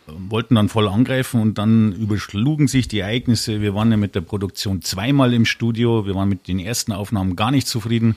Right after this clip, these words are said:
und, äh, intern hat's, äh, Krankheitsfälle gegeben, die also wirklich, äh, das Leben nicht leicht gemacht haben, weil wir sind fünfunddreißig Jahre zusammen.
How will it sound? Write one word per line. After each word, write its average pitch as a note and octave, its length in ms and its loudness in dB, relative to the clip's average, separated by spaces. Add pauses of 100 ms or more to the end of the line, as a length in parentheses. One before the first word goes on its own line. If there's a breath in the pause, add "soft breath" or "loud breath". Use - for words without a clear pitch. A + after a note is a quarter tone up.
(120)
und, A2 440 4
äh, G#2 380 -2
intern A2+ 800 2
hat's, - 400 -4
äh, G2 400 -4 (300)
Krankheitsfälle A2 840 0
gegeben, G2+ 500 2
die G2 420 2
also G2 260 -4
wirklich, G2+ 560 -4
äh, G2 180 -6
das F2+ 220 -6
Leben A2 200 2
nicht C#3 260 4
leicht A#2+ 260 -2
gemacht D3 380 -2
haben, C#3 220 2
weil G#2 160 0
wir G#2 80 -4
sind G#2 180 -2
fünfunddreißig A#2 500 -2
Jahre A2+ 140 -4
zusammen. A#2 440 -4